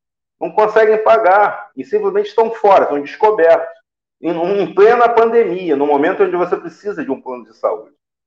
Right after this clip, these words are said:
Então, camaradas, é isso. É, é, várias unidades do C D, dos, dos Correios estão fechadas por causa da pandemia. Recebi uma mensagem agora há pouco,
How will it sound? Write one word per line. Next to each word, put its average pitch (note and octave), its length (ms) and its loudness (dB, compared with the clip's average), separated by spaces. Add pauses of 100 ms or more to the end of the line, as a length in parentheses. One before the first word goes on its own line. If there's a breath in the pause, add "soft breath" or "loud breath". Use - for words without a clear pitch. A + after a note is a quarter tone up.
(680)
Então, G3 320 0
camaradas, A2 580 0
é C#3 140 -2
isso. A#2+ 340 -2
É, G#2+ 440 4
é, - 120 -2
várias F3+ 320 2
unidades D3+ 580 2
do B2 100 -18
C D3 180 -8
D, - 220 -6
dos, A#2+ 140 -16 (220)
dos A2+ 140 -20
Correios C#3 360 0
estão E3 200 -2
fechadas D3+ 560 0
por - 60 -12
causa C3+ 180 0
da B2+ 60 -2
pandemia. A#2+ 520 -8 (380)
Recebi C#3+ 260 -2
uma E3 120 2
mensagem D3+ 420 0
agora C#3 220 4
há - 60 2
pouco, A#2+ 420 -2